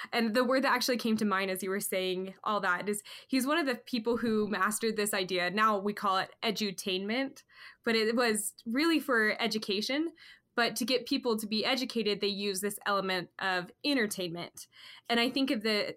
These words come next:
that through all of his plays, even the histories, that has this entertainment. He's, he's the master of the arc, the character arc, which makes it entertaining. And yet you're also educated along the way. And I think something that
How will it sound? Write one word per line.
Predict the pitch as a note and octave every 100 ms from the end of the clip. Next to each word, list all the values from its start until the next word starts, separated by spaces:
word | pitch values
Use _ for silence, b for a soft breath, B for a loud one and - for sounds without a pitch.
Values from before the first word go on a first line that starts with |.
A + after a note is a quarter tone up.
| _
that | A3 A3 G3 -
through | - A3 A3
all | A3 G#3+
of | G#3 G3+
his | G#3+ F#3+ F3+
plays, | - - F#3+ F#3+ F#3+ - _ -
even | C#4+ D4+
the | G#3+
histories, | G#3 A3 - G#3 F#3 F3+ G#3+ - B B -
that | A#3 -
has | A#3 A3+
this | A3+ A3 A3+
entertainment. | A#3+ G#3 - A#3 G#3+ -
He's, | A3 G#3+ G3+ - B B -
he's | B3+ B3 G#3 G#3 G#3+ -
the | A#3+
master | A3 G3 A3 A3+ - A3 G3 -
of | G#3+ G#3 G3+ G3
the | A#3 -
arc, | - G#3+ G#3+ - A3
the | G#3+
character | G3+ A3 D4+ D4+ G#3+ -
arc, | G3 F#3+ G#3+ B B -
which | A#3
makes | B3 A#3+ A#3
it | -
entertaining. | G3+ - - B3 A#3 F#3 F#3+ B B -
And | A3+ G#3+
yet | G#3 E3
you're | A3 G3+
also | G#3+ A3
educated | G#3 G#3 A#3 - G3+ F#3 F#3
along | G#3 G3+ G3 G3
the | F#3+
way. | F#3+ F#3 B B -
And | C4
I |
think | G4+ B4+
something | B4 G#4+ E4+
that | B3 -